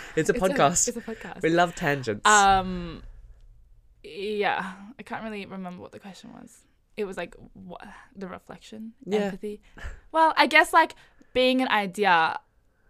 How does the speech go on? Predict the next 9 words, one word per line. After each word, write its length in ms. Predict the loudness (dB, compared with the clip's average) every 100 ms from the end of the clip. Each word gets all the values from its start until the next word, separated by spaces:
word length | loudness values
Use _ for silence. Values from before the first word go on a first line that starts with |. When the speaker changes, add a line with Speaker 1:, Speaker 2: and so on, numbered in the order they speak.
| _ 2
Speaker 2:
um, 520 | 4 4 0 -4 -18 _
I 80 | -8
had 220 | -6 -8 -10
to 80 |
be 100 | -12 -10
somewhat 440 | -6 -4 -4 -8
empathetic 440 | -12 -14 -14 -14
or 60 | -12
compassionate 640 | -12 -10 -12 -14 -16 -18